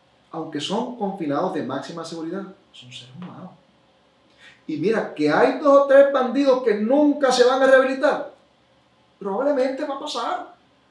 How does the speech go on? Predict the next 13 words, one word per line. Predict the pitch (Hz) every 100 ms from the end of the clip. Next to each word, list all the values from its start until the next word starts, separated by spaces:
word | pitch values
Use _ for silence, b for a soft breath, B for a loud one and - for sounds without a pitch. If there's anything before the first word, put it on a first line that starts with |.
| _ _ _ _ _ _ -
Pero | 185 185
yo | 202
tengo | 220 254 254
que |
apostar | 262 254 247 - 262 - -
a | 185 180
que | 170
hay |
un | 233 240
grupo | 262 277 254
de | 185 160 214
esas | 220 247
personas | 254 247 285 208